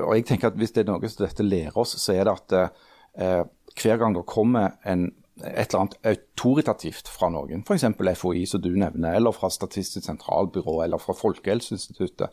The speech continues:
så vil folk liksom kaste seg over det hvis det bekrefter det de allerede,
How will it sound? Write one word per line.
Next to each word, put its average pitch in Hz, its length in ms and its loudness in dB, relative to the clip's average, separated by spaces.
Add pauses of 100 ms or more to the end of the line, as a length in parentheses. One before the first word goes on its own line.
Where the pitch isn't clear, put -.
(280)
så 110 160 2
vil 110 80 4
folk 117 240 0
liksom 101 240 -4
kaste - 400 -2
seg 120 160 -2
over 113 320 2
det 123 240 2
hvis 98 240 -6
det 107 160 2
bekrefter - 560 -4
det 95 240 2
de 98 160 4
allerede, 85 560 0